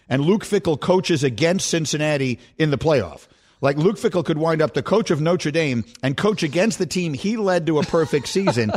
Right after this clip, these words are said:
<laughs> in the playoff. That's where we are now. I mean, the system is the system. That's where we are. And again, if that's what he wants to do, if he wants to take the Notre Dame job, who am I to tell him not to? It, it's a terrible set of circumstances, but it is what it is. The point is,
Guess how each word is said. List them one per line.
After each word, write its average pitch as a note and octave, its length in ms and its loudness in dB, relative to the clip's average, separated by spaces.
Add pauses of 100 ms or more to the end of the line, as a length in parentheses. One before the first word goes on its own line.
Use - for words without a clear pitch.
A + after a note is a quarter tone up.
<laughs> - 160 -18
in A3 180 2
the F#3+ 80 4
playoff. D#3 420 0 (240)
That's A#3+ 280 2
where D4 200 2
we F3+ 140 2
are B3+ 200 2
now. G2 240 -4
I A#2+ 60 -6
mean, C#3+ 140 -2
the D#3 80 0
system G3 340 0
is E3+ 160 2
the B2+ 80 -2
system. D3+ 380 -2 (160)
That's F3 220 0
where F#3 160 4
we B2 160 0
are. G2 180 0
And D#3+ 100 0
again, C#3 320 0 (320)
if C3 140 0
that's A#3+ 180 2
what A3 120 2
he A3 60 2
wants G3+ 200 2
to G3 80 0
do, D3 80 2
if A2 80 0
he C4+ 100 2
wants E4+ 200 2
to - 60 0
take A3 180 2
the C3 80 0
Notre D3+ 220 0
Dame C3+ 200 0
job, A2 200 0
who B3 140 2
am D4 80 -2
I G3 120 2
to E3 60 0
tell F3 240 0
him D3 60 2
not F3+ 240 2
to? - 180 -10 (600)
It, D3+ 320 -6
it's E3 160 0
a D3 80 2
terrible D3+ 560 2
set C#3+ 200 0
of A#2+ 100 0
circumstances, C#3+ 680 -2 (160)
but E4+ 100 2
it E4+ 80 2
is D4+ 160 2
what B3+ 120 4
it A#3 80 2
is. F2 240 -4 (580)
The E3 140 0
point A#3 320 0
is, D3 180 -2